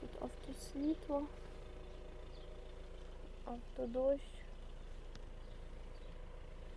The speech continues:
електропакет, блокування вікон,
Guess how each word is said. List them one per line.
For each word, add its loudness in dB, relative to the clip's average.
електропакет, 6
блокування 12
вікон, 8